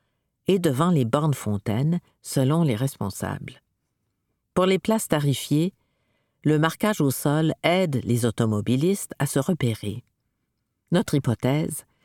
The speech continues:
c'est que ça faciliterait aussi le respect des règlements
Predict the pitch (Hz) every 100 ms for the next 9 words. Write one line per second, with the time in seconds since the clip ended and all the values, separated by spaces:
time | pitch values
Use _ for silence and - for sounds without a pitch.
0 | _ _ _ _ - 220 226 202 220 -
1 | 208 - 185 175 - 160 147 143 - 147
2 | 123 156 151 - 165 143 123 160 139 127
3 | 120 120